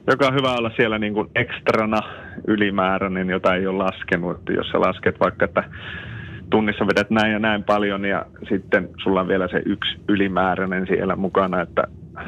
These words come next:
kaiken varmuuden varalta, jos et itsellesi tarvi, niin sitten voi kaveri tarvita, joka on siis hädässä ja energiat loppu ja sillä voi sitten pelastaa,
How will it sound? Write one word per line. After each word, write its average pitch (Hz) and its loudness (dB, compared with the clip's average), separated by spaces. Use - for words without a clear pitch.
kaiken 95 2
varmuuden 92 0
varalta, 95 2
jos - -4
et 80 -4
itsellesi 107 0
tarvi, 107 2
niin 104 -2
sitten 107 -2
voi 107 2
kaveri 101 0
tarvita, 90 0
joka 92 2
on 92 -2
siis - -2
hädässä 92 -2
ja 71 2
energiat 98 0
loppu 113 0
ja 90 0
sillä 95 -2
voi 92 0
sitten 98 -2
pelastaa, 95 0